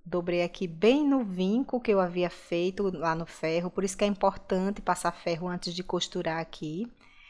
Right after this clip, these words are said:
E aí fica dessa forma, com a margem de costura aqui para cima, eu vou passar uma costura reta,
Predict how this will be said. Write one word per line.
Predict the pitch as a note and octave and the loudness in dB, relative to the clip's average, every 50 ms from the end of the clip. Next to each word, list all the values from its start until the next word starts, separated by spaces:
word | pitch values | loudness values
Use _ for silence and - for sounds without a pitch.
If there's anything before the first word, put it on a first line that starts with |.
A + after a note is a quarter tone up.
| - - - _ _ | -20 -20 -20 _ _
E | - G3+ | 4 6
aí | G#3 G#3 A3 | 6 6 6
fica | G#3+ - - - B3+ B3 - - | 4 2 -2 -2 2 4 6 6
dessa | G#3+ G#3+ G3+ - F#3+ | 6 6 4 4 2
forma, | F#3 - - F#3 F3+ F#3 F#3+ G3+ G#3+ | -2 -2 0 2 2 2 2 2 0
com | G#3 - G3 F#3+ | 0 2 4 4
a | F3+ | 4
margem | F3+ F3 F3 F3 F3+ F#3+ F#3+ | 4 4 4 4 4 2 0
de | F#3+ | -2
costura | F#3+ - F#3+ F#3 - - F#3 F3 F3 | -2 -2 -2 -2 -2 -2 -2 -2 -2
aqui | E3 - - E3+ | -2 -4 -6 -10
para | - - - G#3+ A#3+ B3+ | -2 2 4 6 6 6
cima, | A#3+ - - - G#3 G3 F#3+ G3 G#3 G#3+ A#3 C4+ - - - - - - - - - | 4 0 0 -2 0 0 0 2 2 2 0 0 -2 -6 -14 -20 -20 -20 -20 -4 0
eu | - A3 G3+ | 2 2 2
vou | G#3 G#3 | 2 2
passar | G3+ G3+ G3 F#3+ - G3 F#3+ | 2 2 0 2 0 0 0
uma | F#3 F#3 F#3 | 0 0 0
costura | F#3+ F#3+ F3+ F#3 - F#3+ F#3+ G#3 | 0 -2 -2 0 0 2 2 2
reta, | G#3+ - G3+ G#3 F#3+ G3 G3 - - A#3 | 2 2 2 2 2 2 0 -2 -4 -6